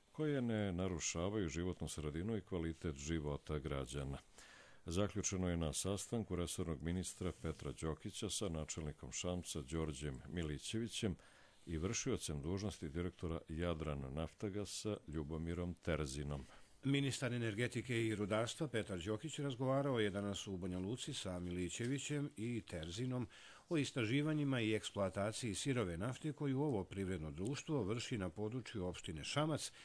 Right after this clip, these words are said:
Speaker 2: kao i daljim planovima.
Speaker 1: Poljoprivredno zemljište Republike Srpske je imovina Srpske, a ne B I H, poručili su nakon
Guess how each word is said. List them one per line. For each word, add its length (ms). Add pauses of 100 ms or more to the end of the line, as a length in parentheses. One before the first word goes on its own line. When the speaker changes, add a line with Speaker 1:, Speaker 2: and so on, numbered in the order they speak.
(180)
Speaker 2:
kao 260
i 120
daljim 340
planovima. 680 (1000)
Speaker 1:
Poljoprivredno 640
zemljište 640
Republike 500
Srpske 480
je 380
imovina 720
Srpske, 880
a 160
ne 300
B 280
I 80
H, 220
poručili 520
su 400
nakon 520